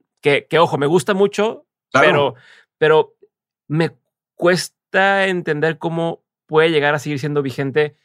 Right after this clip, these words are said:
Speaker 1: diez años después, veinte años después, eh, por el tipo de, especialmente por las letras, ¿no? Eh, ese es
Speaker 2: Totalmente.
Speaker 1: mi, hoy mi, mi, mi hasta preocupación por, por el género, ¿no?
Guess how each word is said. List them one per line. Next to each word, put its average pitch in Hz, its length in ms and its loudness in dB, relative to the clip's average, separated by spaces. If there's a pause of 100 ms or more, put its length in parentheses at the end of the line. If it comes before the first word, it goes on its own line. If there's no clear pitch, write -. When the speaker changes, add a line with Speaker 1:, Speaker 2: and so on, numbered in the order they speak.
(380)
Speaker 1:
diez 131 280 -2
años 143 160 0
después, 135 500 -2
veinte 139 320 -2
años 135 140 -4
después, 139 500 -2 (160)
eh, - 100 -2
por 180 180 2
el 180 80 0
tipo 214 220 0
de, 240 140 2
especialmente 214 420 -2
por 220 100 0
las 175 120 2
letras, 147 400 -2
¿no? 139 220 2
Eh, 110 40 2
ese 135 200 0
es 139 60 0
Speaker 2:
Totalmente. 151 180 2
Speaker 1:
mi, 214 180 -6 (140)
hoy 208 280 4
mi, 214 200 0
mi, 151 200 -6
mi 143 300 -4 (640)
hasta 139 240 -4
preocupación 160 520 0
por, 190 360 2
por 156 100 2
el 139 100 2
género, 120 420 0
¿no? 143 240 -4